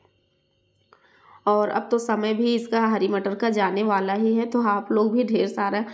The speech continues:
मटर ले आइए ख़रीद के और इस तरह से आप फ्रीज़र में स्टोर कर सकते हैं। और नेक्स्ट फिर हमने लिया है गोभी। तो यहाँ गोभी को हमने जो है फूल गोभी को पहले हमने इस तरह से पीस पीस में कट कर लिया है।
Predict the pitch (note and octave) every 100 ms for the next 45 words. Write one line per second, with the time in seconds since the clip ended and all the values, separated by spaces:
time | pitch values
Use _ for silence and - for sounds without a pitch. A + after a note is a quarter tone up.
0 | - - - G#3+ A3 B3 A#3 A3+ A3 A3
1 | A3 A3 F#3+ G3 B3 G#3 G3 G#3 G3 G3
2 | A#3 G#3+ A3 F#3 F3+ F#3+ G3 G4 D#4+ G3
3 | F#3 F#3 E3+ E3+ F3+ - F#3 F#3+ F#3+ F3
4 | A3 - - - - - - G3+ G#3+ A#3+
5 | D4 D4 C#4+ D4 D4 - - B3 B3 A3+
6 | A3 A3+ G#3 G#3 A3 D4+ F#3 F#3+ F#3+ G#3+
7 | G#3+ - - - - C4+ C#4+ C#4 C#4+ G#3
8 | F#3+ G#3+ B3 C#4 B3+ G#3+ G3 A3 G3+ G#3
9 | C#4+ - A3+ G#3 G3 F3+ G3 A#3 C#4+ -
10 | G3+ G#3+ A#3 G#3+ A3 G#3+ - - - F4+
11 | - - - - C4+ B3 - A3+ A3+ C4
12 | E4+ A#3+ G3+ - G3 F3+ E3+ F3 F3 F#3+